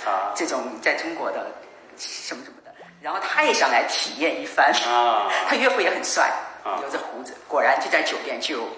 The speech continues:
Speaker 2: 就会有人去搭讪啊，
Speaker 1: 啊。
Speaker 2: 他觉得过得很嗨，但是很，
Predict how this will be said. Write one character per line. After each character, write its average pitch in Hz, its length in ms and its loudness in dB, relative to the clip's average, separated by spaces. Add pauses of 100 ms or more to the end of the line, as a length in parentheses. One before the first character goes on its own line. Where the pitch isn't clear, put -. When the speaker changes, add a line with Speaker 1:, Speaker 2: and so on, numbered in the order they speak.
(240)
Speaker 2:
就 139 280 -2
会 151 280 -6
有 123 160 -8
人 117 160 -8
去 - 160 -2
搭 139 240 4
讪 165 400 2
啊， 123 320 -2
Speaker 1:
啊。 98 180 0
Speaker 2:
他 95 60 -2
觉 120 140 -6
得 127 120 -4
过 - 140 -4
得 - 80 -6
很 - 160 -12
嗨， - 260 -6 (380)
但 170 140 2
是 160 180 0 (460)
很， - 200 2